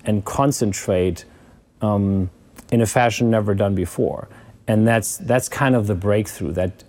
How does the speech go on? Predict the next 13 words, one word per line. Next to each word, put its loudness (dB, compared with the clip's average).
basically 0
we 0
have -2
such -4
a 0
powerful -2
source 2
of -2
this 0
concentrated -2
quantum 0
energy 0
that 0